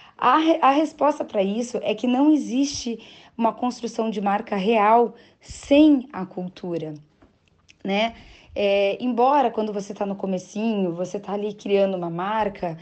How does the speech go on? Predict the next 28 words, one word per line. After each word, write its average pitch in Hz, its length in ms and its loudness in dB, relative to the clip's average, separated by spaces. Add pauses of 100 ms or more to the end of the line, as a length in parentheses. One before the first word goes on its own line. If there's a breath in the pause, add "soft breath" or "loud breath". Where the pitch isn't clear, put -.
(400 loud breath)
você 202 240 -2
ainda 208 200 -2
não 196 200 -2
tem, 202 520 -4 (220 loud breath)
é, 175 320 0 (420)
é, 160 40 -10
colaboradores, 185 1200 0
você, 185 400 -6 (320 loud breath)
mas 220 240 0
você 226 320 -2
já 254 120 0
pode 226 460 2
sim 220 400 -8
começar 269 440 -6
a 214 40 -6
criar 220 320 -2
uma 208 220 -2
cultura, 269 720 2 (280)
porque 247 380 -2
toda 330 400 0
vez 277 220 -2
que 254 80 -6
você 220 200 -8
tem 220 200 -4
públicos 269 580 0
de 190 80 -2
interesse 185 540 -2
envolvidos 175 720 -4